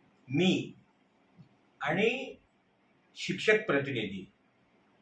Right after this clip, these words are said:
उपस्थित होते. ती बैठक पार पडली. मला दिवसभरात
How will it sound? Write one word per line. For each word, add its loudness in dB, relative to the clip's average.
उपस्थित 0
होते. 0
ती 2
बैठक 0
पार 4
पडली. -6
मला 10
दिवसभरात 8